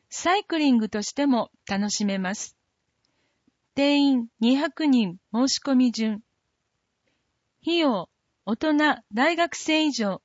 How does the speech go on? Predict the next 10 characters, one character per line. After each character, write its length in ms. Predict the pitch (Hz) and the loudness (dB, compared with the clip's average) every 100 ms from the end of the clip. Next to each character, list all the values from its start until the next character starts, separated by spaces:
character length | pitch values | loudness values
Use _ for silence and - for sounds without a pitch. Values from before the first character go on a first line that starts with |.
| _ | _
二 140 | 196 | -6
千 340 | - 262 254 226 | -2 0 2 0
円、 300 | 226 214 - _ _ _ _ _ | 0 -4 -8 _ _ _ _ _
高 200 | 320 349 | -2 -2
校 240 | - 359 320 | 0 -2 -2
生 400 | - 208 175 - _ | -4 -4 -4 -8 _
千 340 | - 302 285 | -4 0 2
二 160 | 196 208 | 2 0
百 300 | 262 - 269 | -4 -4 -4
円。 260 | 214 175 | -4 -6